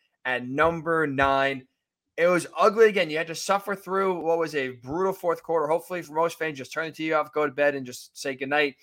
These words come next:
halfway through. But if you stayed to the rest, you earned your, uh, you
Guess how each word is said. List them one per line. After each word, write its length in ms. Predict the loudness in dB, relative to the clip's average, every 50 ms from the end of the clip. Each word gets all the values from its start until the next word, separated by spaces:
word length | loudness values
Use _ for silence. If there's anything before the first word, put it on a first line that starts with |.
| _ _ _ _ -2
halfway 320 | 0 0 2 2 0 0
through. 360 | 4 8 10 10 10 10 6 -2 _ _ _ _ _ _ _ _ _ 8
But 180 | 8 8 8
if 60 | 8
you 60 | 2 -6
stayed 240 | -2 -2 -2 0
to 60 | 0 0
the 80 | 2
rest, 260 | 4 4 4 4 2
you 100 | -2 -2 0
earned 260 | 2 2 2 2 0
your, 500 | 0 2 2 4 6 6 6 6 6 4
uh, 40 | 4
you 220 | 2 2 2 0